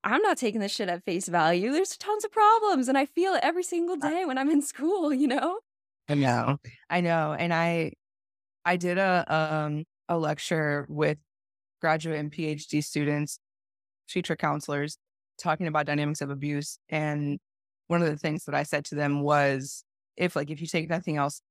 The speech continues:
Speaker 2: just away from this conversation, I encourage you to, like, question everything that you learn in school." And w-, one of the students was just like, "How? I don't, like," what, they were like,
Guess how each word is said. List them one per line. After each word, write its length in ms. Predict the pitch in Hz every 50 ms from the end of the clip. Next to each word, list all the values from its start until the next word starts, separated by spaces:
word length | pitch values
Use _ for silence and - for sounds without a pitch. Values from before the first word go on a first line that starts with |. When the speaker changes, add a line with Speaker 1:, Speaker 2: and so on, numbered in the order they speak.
| _ -
Speaker 2:
just 180 | 156 151 -
away 220 | 147 143 143 139 143
from 200 | - 147 143 139
this 120 | 139 -
conversation, 840 | - 147 139 135 143 143 - 151 151 143 - 143 143 139 139 135 - - -
I 120 | 147 147 147
encourage 520 | 147 143 143 - - 135 127 143 143 139
you 80 | 127 127
to, 100 | 135 135
like, 180 | 135 135 123 _ _ -
question 380 | - 160 135 147 - - 143 139
everything 500 | 139 139 139 147 147 - 170 170 160 156
that 160 | 151 143 -
you 140 | 143 147 147
learn 360 | 147 151 147 151 175 220 277 - _ _ _ _ -
in 180 | 180 180 175
school." 440 | 175 - - 170 165 170 196 262 277 _ _ _ _ _ _ _ _ _ _ _
And 360 | - 190 180 175 170 170 - - _ _ _ _ _ _ _ -
w-, 120 | 180 - _
one 220 | - 170 190 180 175
of 80 | 165
the 80 | 160 165
students 360 | - - 175 165 165 180 -
was 120 | 160 160 -
just 240 | - 156 151 - -
like, 200 | 147 139 139 -
"How? 480 | - - - 170 170 170 160 143 139 135 151
I 120 | 156 156
don't, 180 | 151 151 - - - - - -
like," 320 | - 147 143 143 - - _ _ _ _ _
what, 280 | - 196 208 - 185 -
they 140 | - 214 220 220
were 80 | 226
like, 180 | 226 220 196